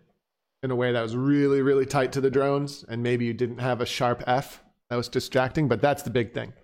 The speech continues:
Chanter a hair sharp to drones. That takes you from a four to a three point five real fast. Um,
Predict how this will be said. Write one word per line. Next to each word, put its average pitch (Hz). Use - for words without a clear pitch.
Chanter 170
a 139
hair 139
sharp 123
to 123
drones. 104
That 160
takes 175
you 170
from 143
a 131
four 139
to 131
a 110
three 135
point 123
five 113
real 113
fast. 104
Um, 113